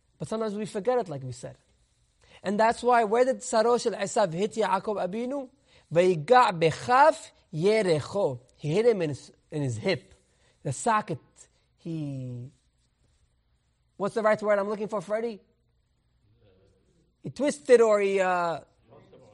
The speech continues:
in, he bruised or he, he took this, he took the whole hip out of its socket. Dislocated. That's what I'm looking for. Thank you.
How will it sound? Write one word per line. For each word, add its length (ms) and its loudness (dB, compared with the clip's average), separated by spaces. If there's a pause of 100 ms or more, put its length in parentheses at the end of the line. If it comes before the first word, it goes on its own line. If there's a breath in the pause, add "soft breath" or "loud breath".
(1800)
in, 320 -4 (520)
he 460 -8
bruised 500 0
or 80 8
he, 200 2
he 120 -4
took 280 -8
this, 200 -4
he 160 -6
took 200 -8
the 100 -2
whole 240 6
hip 180 6
out 120 2
of 120 0
its 140 -6
socket. 400 -2 (1400 soft breath)
Dislocated. 1000 6
That's 320 0
what 160 2
I'm 160 -2
looking 240 -6
for. 220 -8
Thank 340 0
you. 160 -10